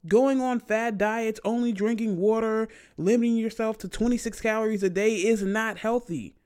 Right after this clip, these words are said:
But y'all don't care about our health. Y'all just care about us not being fat. So if y'all could stop lying, that would be super great, 'cause it's annoying. First of all,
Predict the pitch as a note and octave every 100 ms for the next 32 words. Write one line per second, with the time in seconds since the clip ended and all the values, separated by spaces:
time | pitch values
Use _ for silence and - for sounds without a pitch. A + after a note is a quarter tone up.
0 | _ - G3+ - C4 C4 B3+ - - B3+
1 | D4 C4+ F3+ D#3 C3 C#3 D#3+ F3 A3 C#4
2 | G#3 G3+ - F#3+ F3+ F3 F#3+ G3+ B2 A#2
3 | B2+ C#3 F3 G3+ G#3+ D4 D4 - _ _
4 | _ _ _ _ - G3+ G3+ B3 C#4+ D4+
5 | - C4 A3+ G3 F#3+ F#3 F3+ F#3+ - _
6 | G3 A#3 A3+ G3 E3 D#3 D#3+ _ _ -
7 | D4+ C4+ C4+ C4 C4 - - E3+ E3+ A#2
8 | - G#3 G3 E3+ E3 D3+ B2 E2 F2 C#4+
9 | E4+ G#3 F#3+ D#3 D3